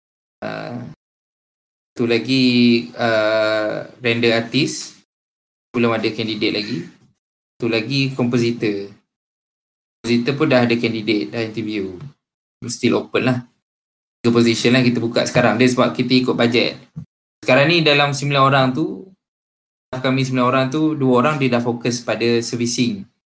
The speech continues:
Maknanya dia buat projek lain, dia tak terlibat dengan production kering ni. Uh, tinggal tujuh lah termasuk saya. Dan tujuh tu seorang audio,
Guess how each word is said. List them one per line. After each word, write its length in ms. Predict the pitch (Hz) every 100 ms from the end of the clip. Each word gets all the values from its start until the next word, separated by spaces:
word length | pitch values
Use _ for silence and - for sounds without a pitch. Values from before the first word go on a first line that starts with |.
| _ _ _ _ _
Maknanya 160 | - 127
dia 120 | 123
buat 100 | 117
projek 280 | 110 117 113
lain, 180 | 120 120
dia 160 | 110 107
tak 160 | -
terlibat 240 | 117 113 113
dengan 160 | 113
production 480 | 113 113 104 - 117
kering 240 | - 120 120
ni. 120 | 139 - _ _ _ _ _ _ - - -
Uh, 200 | 113 107 110
tinggal 240 | 123 120
tujuh 260 | 127 123 127
lah 140 | 139
termasuk 320 | 135 127 123
saya. 340 | 120 120 113 - - _ _ _ _ _ _ _ _ _ _ -
Dan 340 | 120 120 - - _ _ _ _ _
tujuh 260 | 123 143 143
tu 140 | 175
seorang 400 | 165 139 151 147
audio, 480 | 131 123 135 180